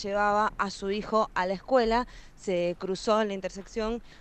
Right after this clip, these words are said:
aquí, eh, cruzando con Garay, con otro Chevrolet Cobalt. Em, lo que ella me decía, bueno, que ella venía circulando por Corrientes y al llegar aquí a la esquina se cruzó con este Cobalt que venía a cierta velocidad, según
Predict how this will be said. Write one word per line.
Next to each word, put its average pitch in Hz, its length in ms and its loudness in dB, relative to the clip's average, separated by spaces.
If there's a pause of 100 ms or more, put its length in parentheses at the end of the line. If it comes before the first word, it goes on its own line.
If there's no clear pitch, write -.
aquí, 208 420 -2
eh, 175 400 -2
cruzando 202 480 -2
con 180 180 -2
Garay, 220 360 2
con 190 180 -4
otro 196 220 0
Chevrolet 202 500 -2
Cobalt. 247 500 6 (360)
Em, 175 460 0
lo 180 120 4
que 208 80 4
ella 214 180 0
me 208 120 -2
decía, 247 220 0
bueno, 208 200 0
que 185 60 -4
ella 202 120 -2
venía 208 220 -2
circulando 214 560 0
por 226 240 0
Corrientes 240 640 0
y 226 40 0
al 190 80 -2
llegar 202 280 -2
aquí 208 260 -4
a 208 40 -2
la 208 60 -2
esquina 220 360 -4
se 202 140 -6
cruzó 190 280 -6
con 202 140 -2
este 208 300 -2 (340)
Cobalt 226 460 6
que 185 140 0
venía 190 380 2
a 190 60 0
cierta 185 340 0
velocidad, 180 460 2
según 208 540 2